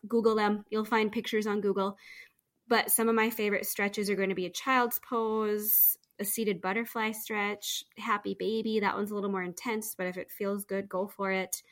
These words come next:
But also hamstring stretching, low back stretching, anything like that is gonna help decrease any tension to the pelvic floor and will help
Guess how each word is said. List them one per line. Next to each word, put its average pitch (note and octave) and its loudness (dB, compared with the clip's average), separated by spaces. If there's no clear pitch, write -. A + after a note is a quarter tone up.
But G#3+ 0
also G3 2
hamstring A3 0
stretching, F#3 -4
low F#3+ 0
back F#3+ 4
stretching, F3+ -4
anything A#3 4
like F#3+ 0
that F3+ 0
is F#3+ -2
gonna F#3 -4
help F#3 -6
decrease G3 -2
any F#3 -2
tension F#3+ -4
to F3+ -2
the F#3 -4
pelvic F3+ -6
floor F#3 -2
and F#3 -2
will F3+ -2
help F#3 0